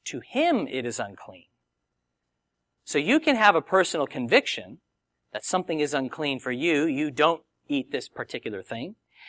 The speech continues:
And we make that choice based upon our health, right? We can make that choice based upon our health. Like,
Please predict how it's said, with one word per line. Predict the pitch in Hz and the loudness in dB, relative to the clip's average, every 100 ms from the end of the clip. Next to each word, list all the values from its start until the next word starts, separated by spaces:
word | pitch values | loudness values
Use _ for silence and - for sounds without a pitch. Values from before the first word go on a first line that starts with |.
| - | -2
And | 240 | 2
we | 311 | 6
make | 269 359 359 | 6 4 6
that | 247 180 | 4 6
choice | 214 190 180 | 6 6 4
based | 175 175 - | 0 0 0
upon | 160 160 156 147 - | -2 4 4 4 2
our | 131 120 | 2 2
health, | - 165 101 - - _ _ _ _ _ _ - | 2 2 2 -14 -20 _ _ _ _ _ _ 6
right? | 202 233 | 8 8
We | 190 | 4
can | 196 | 2
make | 185 180 | 0 4
that | 190 | 2
choice | - 156 151 135 | 4 2 2 0
based | 123 139 | -2 -2
upon | - 156 | 2 4
our | 180 | 8
health. | 240 170 - | 10 8 6
Like, | 127 | 0